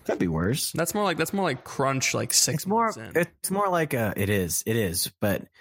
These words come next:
Speaker 1: it's kind of like a, we could fill the last ten minutes with some goofs and gags and then call ourselves a, uh, call it a day.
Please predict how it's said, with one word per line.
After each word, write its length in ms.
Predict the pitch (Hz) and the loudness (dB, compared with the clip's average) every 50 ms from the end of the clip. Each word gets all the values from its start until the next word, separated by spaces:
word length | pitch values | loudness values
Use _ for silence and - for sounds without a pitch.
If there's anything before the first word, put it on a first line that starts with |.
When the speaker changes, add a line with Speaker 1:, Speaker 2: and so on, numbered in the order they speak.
| - - _ | -20 -10 _
Speaker 1:
it's 160 | - 113 - | -4 -4 -2
kind 180 | - - 147 143 | 0 0 2 2
of 80 | 131 117 | 2 2
like 220 | 123 120 - - | 0 0 0 0
a, 240 | 117 104 98 92 78 | 0 0 0 0 0
we 120 | 95 120 117 | 0 0 0
could 120 | 127 98 | 0 0
fill 240 | - - - 143 135 | 0 0 0 2 0
the 100 | 120 110 | 0 0
last 320 | 104 117 135 131 - - - | 0 0 0 0 -2 -2 0
ten 180 | 120 104 95 | 0 0 2
minutes 240 | 92 90 90 90 - | 2 2 2 2 2
with 120 | 101 95 - | 4 4 4
some 200 | - 92 90 82 | 4 4 2 2
goofs 280 | 78 101 92 - - | 0 0 0 0 0
and 80 | 82 78 | 0 0
gags 480 | 90 98 95 87 78 78 - 78 - - | 0 0 0 0 0 -2 -4 -4 -2 0
and 100 | 90 87 | 0 0
then 340 | 85 82 80 80 78 87 - _ _ _ _ _ _ _ _ _ _ _ _ _ _ - | 2 2 0 0 -2 -4 -6 _ _ _ _ _ _ _ _ _ _ _ _ _ _ -4
call 420 | 117 107 107 107 107 107 104 95 | -2 0 0 -2 -2 -2 0 0
ourselves 480 | 87 85 85 - 95 90 87 85 80 85 | 2 2 2 0 0 0 0 0 0 0
a, 320 | 85 82 82 85 85 87 - - _ _ - - _ - | 0 2 2 0 0 -2 -4 -8 _ _ -20 -20 _ -8
uh, 280 | - - - 67 58 - | -4 -2 -2 0 -2 -2
call 220 | - - 87 82 82 | 0 0 0 0 0
it 60 | 80 | 0
a 20 | |
day. 320 | 78 101 131 - - 95 | 0 0 0 0 -2 -4